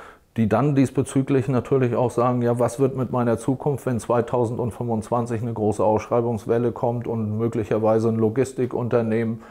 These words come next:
oder ein anderer, vielleicht noch eine europäische Ausschreibung,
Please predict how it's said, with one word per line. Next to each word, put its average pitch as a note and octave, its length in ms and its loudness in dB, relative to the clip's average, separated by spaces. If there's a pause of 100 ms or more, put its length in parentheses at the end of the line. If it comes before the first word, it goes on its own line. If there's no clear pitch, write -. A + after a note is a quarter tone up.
(300)
oder A2+ 420 4
ein A2 200 2
anderer, B2 540 2
vielleicht A2 240 0
noch A#2 140 2
eine A#2+ 100 4
europäische A#2 680 2
Ausschreibung, A2 720 0